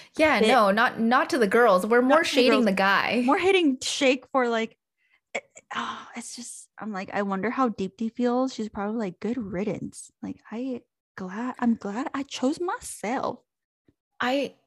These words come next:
Speaker 1: I also wonder, like, what kind of women are still considering him after the way he exposed himself on
Speaker 2: Mm-hmm.
Speaker 1: television. Like, wh-, what?
Speaker 2: <laughs> Like, what just happened?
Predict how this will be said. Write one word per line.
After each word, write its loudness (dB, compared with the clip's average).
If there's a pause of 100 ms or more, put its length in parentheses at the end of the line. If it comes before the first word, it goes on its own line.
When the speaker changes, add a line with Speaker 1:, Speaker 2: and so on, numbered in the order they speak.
Speaker 1:
I 0
also 0
wonder, 0
like, 2
what 0
kind -2
of 4
women 2
are 0
still 0
considering 0
him -4
after 0
the 0
way 0
he -4
exposed -2
himself -4 (120)
on -4
Speaker 2:
Mm-hmm. -8 (480)
Speaker 1:
television. -8
Like, -8 (180)
wh-, -6 (340)
what? -4 (240)
Speaker 2:
<laughs> -4 (1200)
Like, -8
what -2
just -2
happened? 0